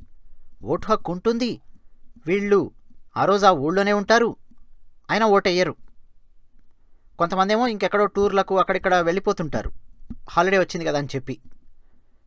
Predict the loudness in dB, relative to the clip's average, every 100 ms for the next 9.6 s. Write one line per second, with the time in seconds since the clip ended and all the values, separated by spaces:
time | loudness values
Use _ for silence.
0 | -4 -2 2 4 4 4 0 0 0 0
1 | 0 -4 -12 -18 -16 -12 -12 -4 2 2
2 | 2 0 2 0 -4 -20 -20 -20 -20 -14
3 | -10 -10 -6 -4 0 0 0 0 -2 -2
4 | -8 0 2 2 0 -2 -2 0 0 0
5 | -2 -8 -4 0 0 2 2 2 -2 -10
6 | -10 -18 -14 -6 -2 0 0 -4 -12 -4
7 | -2 2 2 2 2 2 2 4 4 4
8 | 4 2 0 -4 0 4 4 4 0 0
9 | 0 0 0 -2 -4 -4